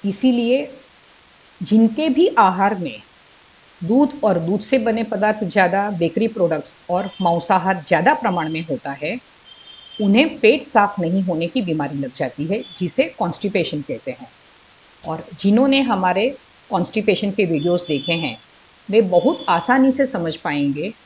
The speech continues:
कि बच्चों को पेट साफ, पेट साफ नहीं होता हो तो उन्हें बार बार पेट दर्द होते रह सकता है, भूख नहीं लगती है, उनके संडास और गैस में बदबू आ सकती है, ऐसे अनेक शिकायतें दिखती है।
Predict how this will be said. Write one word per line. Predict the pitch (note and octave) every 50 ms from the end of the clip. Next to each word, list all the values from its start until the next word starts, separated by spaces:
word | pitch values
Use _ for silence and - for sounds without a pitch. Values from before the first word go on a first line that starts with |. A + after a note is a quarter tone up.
| _ _ _ _ -
कि | A3+ G#3
बच्चों | E3+ D#3 E3+ D#3+ - - G#3+ G#3+ G#3
को | G#3 A#3 A3
पेट | G#3+ - G#3+ F#3+ G3 G3
साफ, | - - - F#3 F#3 F#3 - - - _ - - - -
पेट | G#3+ - G3+ A3 G#3+
साफ | - - A3 G#3 G#3 -
नहीं | G3 F3+ F3+ G#3 A3+ A3
होता | G#3 E3 - - D#3
हो | D3 D3 C#3 A#2 - - _ _ _ _ _ _ -
तो | F#3+
उन्हें | F#3+ - F#3+ F3+ F#3 F3+ E3+
बार | E3+ E3+ F#3 G#3+ G#3+
बार | G#3+ A#3 B3+ C4
पेट | - - G3+ F3+ E3 E3+
दर्द | F3 F3 F3 F3
होते | F3+ E3 D#3+ - E3+ E3+
रह | E3+ D#3 D#3
सकता | D#3 - C#3 - - D3+ C#3
है, | C3+ D3+ F3 F3 D3
भूख | C#3+ C#3+ F#3 G3+ G3+ -
नहीं | G#3 G3 F#3+ F#3
लगती | F#3+ - - - - D3 D3
है, | D#3 C3+ C3+ D3
उनके | - D#3 D3+ C#3+ F3 D#3+
संडास | - - D#3+ D3+ D#3+ E3 E3 D#3+ -
और | E3 D#3
गैस | D#3+ D#3 C#3 C#3 - F3
में | E3+ D#3
बदबू | D#3+ - - - F3 G3
आ | F3 D#3
सकती | D3+ - C3+ - - E3 D#3+
है, | D#3 -
ऐसे | - D#3 - - G#3+ - - - - - - - - - - - - -
अनेक | F#3+ A3 D4 F4 -
शिकायतें | - C4+ A3 - A#3+ A3 A3+ A3+ A3 A3 D4 G4 G#4+ - - _ _ _ _ _ -
दिखती | E3+ F3 E3 - - D#3+ D3+ D3+
है। | B2+ A2 A2